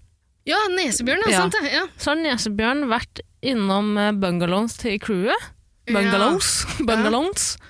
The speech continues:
Speaker 2: til crewet, revet ut et ark som var den uka.
Speaker 1: Ja.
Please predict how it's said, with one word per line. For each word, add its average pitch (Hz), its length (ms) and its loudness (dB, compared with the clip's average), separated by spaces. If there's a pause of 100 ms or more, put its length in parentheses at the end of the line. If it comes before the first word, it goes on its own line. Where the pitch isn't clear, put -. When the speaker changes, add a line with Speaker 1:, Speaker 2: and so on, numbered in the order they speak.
(140)
Speaker 2:
til 269 100 -2
crewet, 247 300 -2 (160)
revet 262 580 -2
ut 330 140 -2
et - 340 -8
ark - 440 -4 (420)
som 269 160 -2
var 214 160 2
den 185 160 0
uka. 170 400 -2 (420)
Speaker 1:
Ja. 226 300 -6